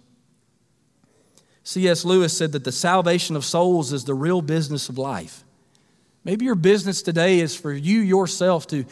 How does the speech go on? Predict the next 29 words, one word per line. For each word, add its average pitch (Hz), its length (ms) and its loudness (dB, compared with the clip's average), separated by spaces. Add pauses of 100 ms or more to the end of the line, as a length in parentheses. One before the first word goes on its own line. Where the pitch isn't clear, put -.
(120)
to 180 80 0
get 233 160 -2
credible, 135 560 -6 (1300)
to 151 100 -6
trust 226 380 -2
God 202 280 2
and 170 140 -2
to 147 60 -2
try. 127 500 -4 (1300)
And 156 100 0
you 226 80 6
may 262 120 4
have 196 100 2
heard 226 380 2
this 208 200 2
today 196 280 2
too, 254 320 0
and 196 100 4
we're 254 80 2
about 202 220 2
to 180 80 -6
give 190 160 2
an 185 100 0
invitation 196 460 0
here 180 80 0
in 165 60 -4
just 175 220 -4
a 165 40 -2
moment. 220 320 0